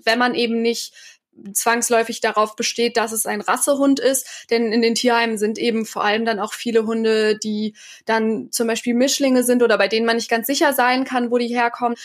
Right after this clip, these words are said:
Da kann dann eben auch, wenn die Rasse nicht ganz klar ist oder die Herkunft des Hundes nicht ganz klar ist, nicht immer verlässlich sagen,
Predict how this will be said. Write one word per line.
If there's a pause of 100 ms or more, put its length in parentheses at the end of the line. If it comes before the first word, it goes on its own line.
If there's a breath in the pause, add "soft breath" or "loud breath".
(200 loud breath)
Da
kann
dann
eben
auch,
wenn
die (320 loud breath)
Rasse
nicht
ganz
klar
ist
oder
die
Herkunft
des
Hundes
nicht
ganz
klar
ist, (300 loud breath)
nicht
immer
verlässlich
sagen,